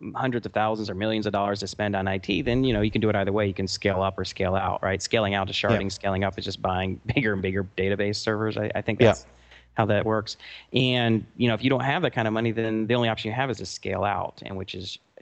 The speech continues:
Speaker 1: sharding seems to be the, uh, common approach. I think Flickr did sharding too, didn't they?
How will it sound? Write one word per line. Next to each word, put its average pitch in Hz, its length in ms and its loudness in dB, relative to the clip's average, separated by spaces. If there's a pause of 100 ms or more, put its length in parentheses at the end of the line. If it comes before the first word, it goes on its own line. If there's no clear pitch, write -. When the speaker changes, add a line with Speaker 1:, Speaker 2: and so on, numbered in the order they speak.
(120)
Speaker 1:
sharding 104 560 0
seems 95 260 -8
to - 60 -12
be 95 200 -8
the, 92 460 -8
uh, 53 180 -4 (480)
common 104 180 -2
approach. 95 220 -4
I 202 60 2
think 240 120 -2
Flickr 160 320 0
did 107 160 -2
sharding 98 420 -2
too, 101 200 -4
didn't 95 180 -6
they? 113 220 -4